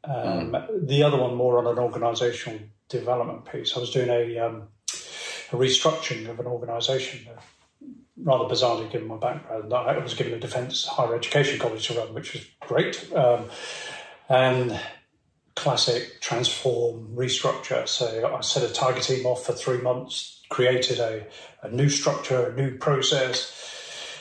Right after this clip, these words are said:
Speaker 1: And I had a diagram, as we all do, nice wiring diagrams. And I used to have a professor who worked with me. He was a hair, typical hair. You can draw this,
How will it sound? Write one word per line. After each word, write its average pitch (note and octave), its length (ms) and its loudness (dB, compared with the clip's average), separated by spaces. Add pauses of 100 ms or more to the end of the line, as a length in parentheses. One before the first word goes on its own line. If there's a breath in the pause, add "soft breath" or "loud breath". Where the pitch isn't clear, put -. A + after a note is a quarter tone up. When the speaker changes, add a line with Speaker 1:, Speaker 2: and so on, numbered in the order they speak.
(280 loud breath)
Speaker 1:
And A#2+ 360 6
I A#2+ 80 4
had D3 100 4
a D3 80 6
diagram, C3 540 6
as B2 120 0
we B2+ 60 2
all C3+ 160 6
do, B2+ 560 2
nice - 300 0
wiring A#2 260 0
diagrams. A#2 760 -4
And C3+ 160 0
I B2 160 0
used E3+ 260 0
to F#3+ 80 2
have D3 200 2
a C3 60 0
professor - 580 0
who A#2 120 -12
worked B2 320 -2
with A#2 140 -18
me. G#2+ 60 -6
He G#2+ 60 -6
was A2 120 -6
a B2 60 2
hair, B2 420 0 (140)
typical D3 340 2
hair. A#2+ 220 0
You - 60 -8
can B2+ 100 -2 (100)
draw F3 200 6
this, C#3+ 140 2